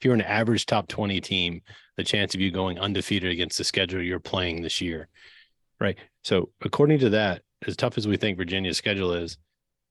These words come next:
they're the ninth, they have the ninth easiest schedule from that metric. At,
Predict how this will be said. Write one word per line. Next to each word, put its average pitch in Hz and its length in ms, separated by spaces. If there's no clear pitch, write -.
they're 98 180
the 92 100
ninth, 95 540
they 107 100
have 107 140
the 98 60
ninth 104 400
easiest 90 320
schedule 87 360
from 87 160
that 82 160
metric. - 460
At, 87 120